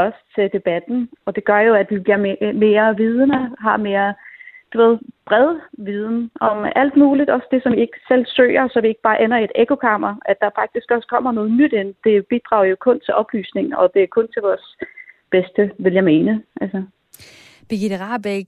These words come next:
Speaker 2: øh, som er redaktør og, og stifter af Kulturmonitor, øh, en del af borgerforslaget her, som går ud på at afskaffe mediestøtten og afskaffe licensen også, øh, går jo på, at, øh, journaliststanden er rød.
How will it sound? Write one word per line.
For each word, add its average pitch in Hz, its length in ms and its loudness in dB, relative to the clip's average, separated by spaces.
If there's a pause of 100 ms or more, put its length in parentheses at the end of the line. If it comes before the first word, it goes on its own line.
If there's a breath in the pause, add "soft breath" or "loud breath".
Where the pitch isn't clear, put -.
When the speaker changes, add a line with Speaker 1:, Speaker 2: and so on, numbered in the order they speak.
Speaker 2:
øh, 185 120 -4
som 190 260 -8
er 180 160 -10 (120)
redaktør 233 460 -8
og, 190 240 -8
og 190 120 -10
stifter 220 360 -8
af 196 140 -6
Kulturmonitor, 190 1000 -8
øh, 170 720 -8 (100)
en 208 120 -6
del 269 440 -4
af 185 240 -6 (220)
borgerforslaget 190 800 -8
her, 190 160 -6
som 180 200 -10
går 180 160 -6
ud 202 160 -6
på 196 240 -10
at 170 200 -8
afskaffe 180 540 -8
mediestøtten 185 760 -10
og - 220 -8
afskaffe 185 400 -10
licensen 180 560 -10
også, 196 320 -6 (580 loud breath)
øh, 185 360 -4
går 240 300 -2
jo 214 160 -6
på, 247 140 -4
at, 190 280 -6
øh, 180 60 -8
journaliststanden 196 1080 -6
er 185 140 -4
rød. 208 300 -6